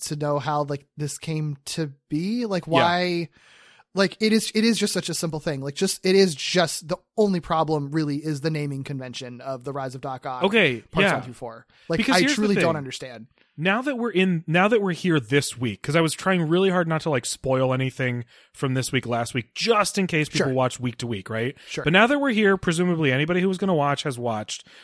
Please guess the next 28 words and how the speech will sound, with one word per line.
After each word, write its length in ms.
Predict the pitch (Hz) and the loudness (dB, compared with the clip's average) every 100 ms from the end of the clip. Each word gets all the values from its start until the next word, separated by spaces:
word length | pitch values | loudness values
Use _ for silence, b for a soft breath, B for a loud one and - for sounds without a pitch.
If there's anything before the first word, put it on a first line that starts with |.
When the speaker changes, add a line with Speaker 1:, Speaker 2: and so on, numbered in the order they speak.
| B | B
Speaker 2:
So 120 | - | -6
right 220 | 143 185 | -2 0
off 140 | 233 226 | 0 -2
the 80 | - | -2
top, 360 | 165 117 - b b | 2 0 0 b b
what 160 | 170 | 4
I 100 | 220 | 6
was 180 | 214 185 | 6 2
trying 460 | - - 190 208 233 | -2 -4 0 0 0
to 160 | 240 | 0
explain 460 | 185 - - 143 156 | -2 -2 -4 0 0
last 240 | 160 156 | 0 -2
week 140 | 170 156 | -2 -2
that 140 | 139 | 0
I 40 | 131 | 0
don't 200 | 131 139 | 0 -2
think 120 | 135 | -2
I 60 | |
did 160 | 123 120 | -2 -2
very 180 | 120 113 | -2 -2
well 440 | 107 113 104 101 B B B B | -2 -2 -2 -6 B B B B
is 160 | 147 | 0
I 80 | 175 | 0
think 380 | 165 190 190 - _ _ _ | 2 0 -2 -6 _ _ _
the 140 | - 165 | 0 0
fact 480 | - 165 180 214 208 | 2 0 0 -4 -4
that 300 | 202 131 127 | -4 -2 0
they, 480 | 147 151 147 151 | 2 4 2 -2